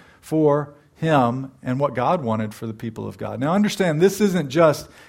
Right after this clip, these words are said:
kind of a, an in-law, uh, relational dispute, Esau marrying these Canaanite women. What's going on here is God's people were to remain pure and separated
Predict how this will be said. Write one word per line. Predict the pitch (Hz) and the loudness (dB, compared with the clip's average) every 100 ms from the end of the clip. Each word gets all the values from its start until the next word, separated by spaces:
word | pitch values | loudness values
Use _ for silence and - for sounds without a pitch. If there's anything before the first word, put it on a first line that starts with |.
| - | -4
kind | 151 151 | 2 4
of | 127 117 | 4 4
a, | 123 - | 2 2
an | 139 147 | -2 -2
in-law, | - 190 190 160 135 123 117 117 - _ _ - | 0 0 4 6 8 8 6 2 -6 _ _ -6
uh, | 113 113 | -2 -2
relational | 113 131 143 165 190 - 147 127 117 - - - _ 123 | -2 0 4 4 4 -2 0 0 0 -4 -16 -20 _ -4
dispute, | 135 151 - - 190 147 104 - _ _ _ - | -2 -2 -4 -4 0 2 0 -12 _ _ _ -4
Esau | 160 - 156 139 | -2 2 2 4
marrying | 139 151 143 131 | 4 2 2 0
these | 127 123 - - | -4 -6 -12 -14
Canaanite | - 156 139 127 123 120 | -6 -2 -2 -2 -4 -4
women. | 156 170 104 - _ _ _ - | -4 -4 -4 -10 _ _ _ -2
What's | 160 | 0
going | - 170 170 | 2 2 2
on | 170 233 233 | 4 4 4
here | 156 147 | 2 0
is | 170 165 - _ - | 0 -2 -10 _ 0
God's | 170 214 - | 4 2 0
people | 214 226 220 160 | -2 0 0 2
were | 156 | 0
to | 156 170 | -2 -4
remain | 170 156 160 170 | -2 0 0 -2
pure | - 226 254 220 | -4 -4 2 4
and | 135 156 | 4 0
separated | 147 214 226 208 151 143 160 175 | -2 0 2 4 4 4 2 -2